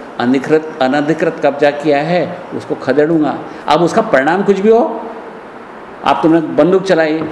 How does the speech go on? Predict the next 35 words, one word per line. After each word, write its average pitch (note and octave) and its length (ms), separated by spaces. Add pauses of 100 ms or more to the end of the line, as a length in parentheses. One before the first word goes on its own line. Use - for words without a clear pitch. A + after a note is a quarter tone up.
(200)
वो - 60
सामने C3+ 340
वाला D3 200
मारा C3+ 280
उसको, C#3 260
वो C#3 100
बच C3 180
गया, D3 120
दूसरा C#3 300
मर C3 120
गया, A#2 220 (340)
उसमें D#3+ 260
बंदूक F3+ 360
क्या D3+ 120
करेगी? E2 380 (1120)
क्योंकि C3 260
वो F3+ 480 (480)
यंत्र D3 380
है। A2 220 (580)
इसलिए G3 540 (280)
अर्जुन C3 360
ने E3+ 120
अपने C3+ 320
शरीर B2 280
को G#3+ 340 (340)
यंत्र C3+ 320
बना A2 220
लिया - 240
था। - 1200
अब - 60 (100)
तुम, E3 200 (600)
अब - 200
तो G#3+ 160
हे D#3+ 160
वासुदेव, D#3+ 640